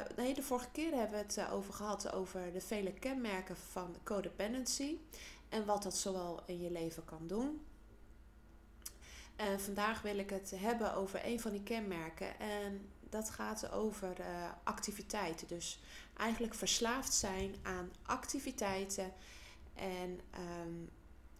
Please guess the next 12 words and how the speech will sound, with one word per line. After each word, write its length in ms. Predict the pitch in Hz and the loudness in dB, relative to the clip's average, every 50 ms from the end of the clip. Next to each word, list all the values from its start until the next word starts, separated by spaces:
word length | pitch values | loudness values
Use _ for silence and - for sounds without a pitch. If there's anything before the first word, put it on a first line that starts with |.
| - - - | -16 -4 0
altijd 360 | - 196 196 196 180 165 - | 0 2 4 2 2 6 8
bezig 360 | 165 165 190 - - 185 - | 8 8 8 6 4 2 0
zijn. 320 | - 180 160 156 156 160 156 - - - - - - - | -2 -2 -2 -4 -6 -8 -10 -12 -16 -16 -16 -16 -16 -10
Yeah. 600 | - 156 151 151 151 156 165 165 160 139 120 127 - - 156 143 147 147 147 147 165 - | -8 -4 -2 -2 0 2 2 2 2 0 0 -4 -4 -6 -6 -4 -4 -4 -2 -2 -2 -2
<laughs> 680 | - 165 - - - - - - - - - - - - | -2 -4 -6 -8 -10 -10 -10 -8 -8 -8 -10 -12 -4 -2
De 100 | 208 208 | 2 6
meeste 520 | 233 269 330 330 - - - 226 214 208 208 214 | 8 10 10 10 10 10 10 8 8 8 6 4
mensen 300 | 214 208 208 - 202 196 | 4 4 4 2 2 2
die, 260 | 190 190 190 185 180 | 0 2 4 4 4
eh, 180 | 170 170 170 | 4 4 2
codependency 760 | - 240 240 233 220 214 226 208 190 190 185 - - 190 180 175 | 4 4 6 6 4 2 2 2 2 2 2 2 2 2 2 2
hebben, 360 | 185 208 214 - 160 160 | 2 2 2 2 0 -2